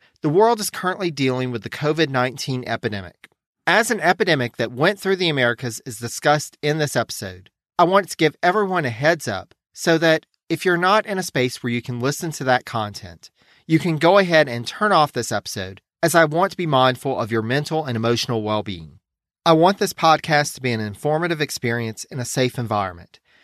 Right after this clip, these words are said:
so I completely understand if this is a subject that you need to wait until another time to approach. That said, let's proceed forward. I will go ahead and confess that I am not as well versed on the history of the indigenous peoples of North America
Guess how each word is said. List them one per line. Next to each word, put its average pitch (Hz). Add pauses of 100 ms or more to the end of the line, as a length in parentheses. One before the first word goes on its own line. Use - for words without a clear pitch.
(100)
so -
I 147
completely 180
understand 127
if -
this 165
is 180
a -
subject 113
that -
you 160
need 165
to 143
wait 101
until 113
another 127
time 110
to -
approach. - (800)
That 135
said, 147 (440)
let's 131
proceed 117
forward. 82 (840)
I 185
will 202
go 240
ahead 269
and 214
confess 120
that 127
I 135
am 139
not 170
as -
well 160
versed 110
on 117
the 113
history 165
of 117
the 113
indigenous 151
peoples 117
of 101
North 127
America 98